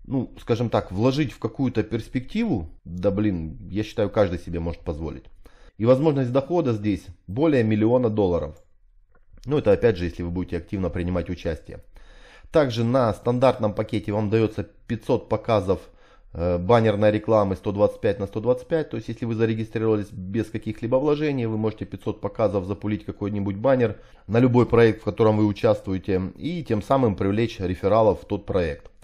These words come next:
На премиуме за один бакс даётся уже двадцать тысяч показов баннера, баннерной рекламы. А на тарифе вип, который стоит двадцать пять долларов,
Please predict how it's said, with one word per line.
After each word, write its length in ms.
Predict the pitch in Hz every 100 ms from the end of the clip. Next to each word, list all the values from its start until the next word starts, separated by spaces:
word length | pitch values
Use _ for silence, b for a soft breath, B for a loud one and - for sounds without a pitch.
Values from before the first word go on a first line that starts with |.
| b -
На 100 | 120
премиуме 720 | 120 214 214 165 127 110 92 - b b b
за 180 | 87 131
один 300 | 135 135 127
бакс 280 | 131 185 - -
даётся 420 | 98 104 139 -
уже 180 | 110 107
двадцать 460 | 92 117 143 123 -
тысяч 320 | 110 110 -
показов 480 | 101 101 92 85 82
баннера, 440 | 82 80 73 - - - - - - - -
баннерной 500 | 90 110 104 98 95
рекламы. 480 | 92 - 92 78 - - - b b b b b b -
А 160 | 104 113
на 260 | 110 123 113
тарифе 420 | 127 120 113 117
вип, 320 | 127 185 - -
который 340 | 107 - 110
стоит 260 | 110 113 95
двадцать 380 | 104 107 104 -
пять 220 | 107 101
долларов, 400 | 92 85 82